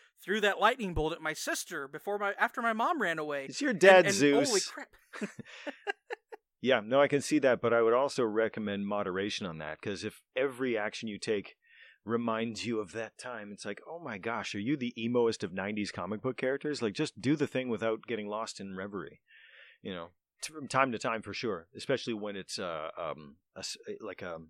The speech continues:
Speaker 2: a narrative high point.
Speaker 1: Right, exactly. I think, I think following the ebb and flow of the narrative, especially as it relates to your character during combat, will help you figure out how much to write.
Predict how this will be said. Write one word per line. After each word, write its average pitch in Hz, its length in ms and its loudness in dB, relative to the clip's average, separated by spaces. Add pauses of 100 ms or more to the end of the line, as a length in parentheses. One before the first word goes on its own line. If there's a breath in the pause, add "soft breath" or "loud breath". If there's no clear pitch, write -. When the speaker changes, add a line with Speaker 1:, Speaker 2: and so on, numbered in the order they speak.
(100)
Speaker 2:
a 107 60 -8
narrative 104 420 -4
high 98 240 -6
point. - 360 -18 (220)
Speaker 1:
Right, 160 340 0
exactly. 175 560 -2
I 175 80 -2
think, 220 320 -8
I 170 80 -4
think 196 180 -8
following 208 680 -2 (560 soft breath)
the 139 520 -8 (320)
ebb 247 180 2
and 214 160 -6
flow 180 360 0
of 165 180 -2
the 156 100 -2
narrative, 147 720 -2 (140)
especially 156 560 -6
as 139 160 -2
it 147 100 -6
relates 147 360 -8
to 143 100 -16
your 143 240 -4
character 135 720 -6 (360 soft breath)
during 131 260 0
combat, 165 560 -2 (240)
will 165 180 -2
help 196 360 0
you 160 380 -10
figure 151 380 -6
out 135 140 0 (120)
how 160 140 -2
much 147 320 -10
to 180 120 -8
write. 170 300 -6